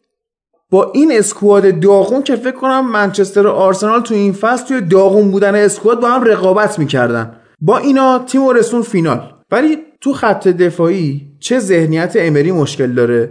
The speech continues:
چه بازیکن‌ها داغونن. در طول فصل بیست و سه بار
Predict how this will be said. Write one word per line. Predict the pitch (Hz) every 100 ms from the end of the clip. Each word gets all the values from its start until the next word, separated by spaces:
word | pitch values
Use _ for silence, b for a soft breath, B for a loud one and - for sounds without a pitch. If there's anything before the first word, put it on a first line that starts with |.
| B B B _
چه | - 269
بازیکن‌ها | 214 190 160 160 165 185
داغونن. | 165 143 131 131 143 123 - B -
در | 185 185
طول | - 226 233
فصل | 226 220 180 - 147
بیست | 165 214 - -
و | 220
سه | - 262 277
بار | 240 262 277 277